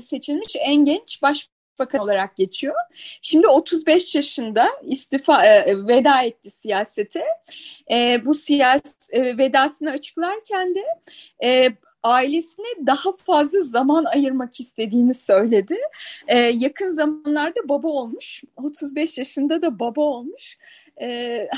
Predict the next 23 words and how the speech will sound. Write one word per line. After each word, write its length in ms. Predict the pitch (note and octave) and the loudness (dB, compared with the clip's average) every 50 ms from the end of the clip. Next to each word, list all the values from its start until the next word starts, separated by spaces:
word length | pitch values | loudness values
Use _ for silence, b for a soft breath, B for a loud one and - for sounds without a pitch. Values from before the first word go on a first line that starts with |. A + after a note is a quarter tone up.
| - C#4+ | -6 -4
ailesine 540 | - C4 D4 C#4 C#4 C#4 C#4+ D4 - D#4+ F4 | -2 -2 -2 -2 -2 -4 -4 -6 -6 -6 -6
zaman 420 | C#4 A#3+ B3+ C4+ D4 D4+ D4 C#4+ | -4 -4 -2 -2 0 0 0 -2
ayırmak 500 | - - G#3+ A3+ C4 C4+ C4+ C4 C#4+ C#4+ | -4 -6 -6 -6 -4 -4 -2 -2 -4 -4
için 260 | C#4 - - C#4 A#3 F#3+ | -6 -10 -12 -12 -12 -12
istifa 480 | G3+ - - - A3+ - - A#3 G#3+ | -12 -14 -12 -12 -6 -2 0 2 2
ettiğini 480 | G3+ G#3+ - _ _ - A3 A3+ A3 A3+ | 2 0 -4 _ _ -10 -6 -6 -6 -6
söylüyor. 500 | - - - G#3+ G#3+ G3+ G#3 A3+ - C5+ D5 C#5+ _ B B B B B B B | -4 -2 0 2 2 2 2 0 -2 -2 -4 -8 _ B B B B B B B
E, 180 | - B3 C4 | 2 4 4
ama 260 | A#3 F3 C4+ E4+ E4 D#4+ | 4 4 2 2 2 2
bunun 240 | E4 F4 G4 G#4+ | 0 -2 -2 -2
yanı 200 | G#4 F#4+ F4+ G4+ | -2 -2 -2 -2
sıra 240 | G4 - - F#4+ G4 | -4 -6 -6 -6 -6
tabii 260 | G4+ - G#4+ F4 G#4 | -4 -4 -4 -6 -6
şey 280 | G#4 - - G4+ F4+ F4+ | -6 -4 -2 0 0 0
de 100 | F4+ F4 | 0 -2
söylüyor. 420 | F4 - - C4 G#3+ F#3+ F#3+ F#3+ | -4 -4 -4 -4 -2 -2 -2 0
Yani 320 | G3 A3 A3+ A3 A3 A#3+ A#3 | 0 0 -2 -2 -4 -4 -4
bu 80 | C4+ | -2
yolsuzluk 540 | C#4 C4 B3+ C#4+ C#4+ - C#4+ C4 C4 D4 C#4+ | -2 0 -2 -2 -4 -6 -10 -10 -10 -10 -12
sor-, 280 | - - - D#4 A3+ - | -6 -2 0 0 0 0
soruşturmasının 1120 | - - - D4+ C#4+ C4+ C4+ - - - C4+ C4+ C4+ C#4 C#4 - D4+ C#4 C#4+ D4 D#4 D4+ B B B B B B _ | -2 -2 0 2 2 0 -2 -6 -4 0 4 4 4 4 2 2 2 6 6 6 6 4 B B B B B B _
kendisini 840 | - - D4 C4 C4 C4 C4 C4 - - - D4 C#4+ C#4+ D4 D4+ D4 _ | -2 0 2 2 2 2 0 -2 -4 -8 -6 -2 0 0 0 0 -2 _
tükettiğini, 1080 | - - B3+ - - - D4+ C#4+ D4 _ _ - C4+ C4 B3 B3 A#3 G#3 G#3+ A#3+ C4 | -12 -12 -12 -8 -2 -2 -2 -2 -2 _ _ -6 -4 -4 -2 -2 -4 -4 -6 -8 -10